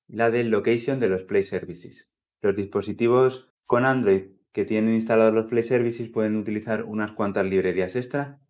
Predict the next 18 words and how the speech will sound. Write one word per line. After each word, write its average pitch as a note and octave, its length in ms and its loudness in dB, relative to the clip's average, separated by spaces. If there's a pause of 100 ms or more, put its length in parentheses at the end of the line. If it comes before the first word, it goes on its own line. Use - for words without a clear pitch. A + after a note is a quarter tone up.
(120)
que A2 160 4
nos A2 120 2
van G#2+ 140 0
a A2 80 -2
facilitar G2+ 500 -2
bastante G2+ 760 -2 (180)
el G2+ 160 -4
trabajo. F#2 640 -2 (640)
En A2 160 -4
este A#2+ 180 -2
caso C#3 240 2
vamos A2+ 180 0
a A#2+ 60 -6
utilizar A2 540 -4 (180)
el G#2+ 140 -4
de G#2+ 80 4
la G2+ 100 2
localización, F#2 800 -4